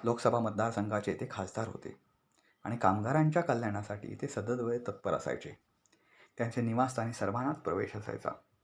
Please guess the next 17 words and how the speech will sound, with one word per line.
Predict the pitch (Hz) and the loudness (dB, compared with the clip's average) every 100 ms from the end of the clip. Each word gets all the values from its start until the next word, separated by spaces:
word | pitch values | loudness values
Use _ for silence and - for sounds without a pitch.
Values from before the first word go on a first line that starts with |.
| _ _ _ _ _ _ | _ _ _ _ _ _
आणीबाणीवर | 95 104 107 110 110 110 | -4 0 2 2 0 0
ना-, | 104 92 - _ _ 104 | -2 -6 -12 _ _ 0
रा-, | 92 - | 2 2
नाराजी | 101 104 127 117 87 87 | 4 4 4 2 -4 -6
आणि | 101 107 | -4 0
राजीनामा | 101 101 117 95 98 - _ _ _ _ _ _ _ _ - - | 2 2 0 0 -2 -6 _ _ _ _ _ _ _ _ -20 -12
अशा | - 160 | 0 2
प्रकरणांमुळे | 156 - 139 147 135 120 90 | 2 2 4 4 2 2 0
नंदा | 117 110 117 | 0 0 2
हे | 123 120 | 2 2
चर्चेत | 98 - 95 | 0 0 -4
राहिले. | - - - - _ _ _ _ _ _ _ _ - | -4 -4 -6 -8 _ _ _ _ _ _ _ _ -4
आणीबाणीला | 107 123 117 113 123 | 2 4 4 2 2
त्यांचा | 120 110 107 - | 0 -2 -2 -2
प्रखर | - - 107 - 117 | -2 -2 -2 0 0
विरोध | 98 120 | 0 0
होता. | 101 101 - | -2 -4 -6